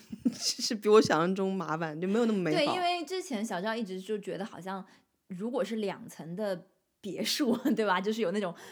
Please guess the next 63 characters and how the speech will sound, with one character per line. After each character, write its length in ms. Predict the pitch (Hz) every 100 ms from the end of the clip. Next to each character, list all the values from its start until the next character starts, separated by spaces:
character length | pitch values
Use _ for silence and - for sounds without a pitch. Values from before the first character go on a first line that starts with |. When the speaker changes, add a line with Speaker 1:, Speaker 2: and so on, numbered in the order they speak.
| 277
Speaker 2:
楼 220 | 196 175
上 240 | 226 269 190
楼 120 | 165
下 180 | 220 185
电 180 | 208
灯 120 | 196 214
电 140 | 196
话 120 | 208
的 80 | 180
感 180 | - -
觉。 160 | - - _ _ _ -
就 100 | 440
以 100 | 349
前 140 | 226
在 100 | 294
国 160 | 311 226
内 100 | 277
你 80 | 285
也 80 | 262
会， 240 | 247 - _
也 100 | 220
会 100 | 202
觉 80 | 240
得 100 | 247
复 200 | 247 -
式 140 | 311 262
的 80 | 220
房 100 | 240
子 60 |
Speaker 1:
你 40 | 359
怎 80 | 262
么 80 |
会 100 | 254
知 80 | 247
道 100 | 247
这 100 | 247
个 40 | 247
顺 120 | 240
口 100 | 175
溜 140 | 196
的 80 | 196
呢？ 260 | 185 - - - 320 359 320 - 466
<laughs> 800 | - 494 - - 494 - - -
你 100 | 269
不 140 | 240 311
是 60 |
自 160 | 302 320
诩 120 | 254
很 140 | - 190
年 160 | 185
轻 200 | 226 226
吗？ 240 | 220 190 208 - - - - - _ _ _
Speaker 2:
就 120 | - 294
是 60 |
你 140 | 240 165
教 180 | 175
我 100 | 202
的 80 | 147
吧。 200 | - 202 -
Speaker 1:
哎 120 | 208 -
嘿。 100 | 330
Speaker 2:
啊。 180 | 370 196 285 285 254 -
Speaker 1:
嗯。 200 | 247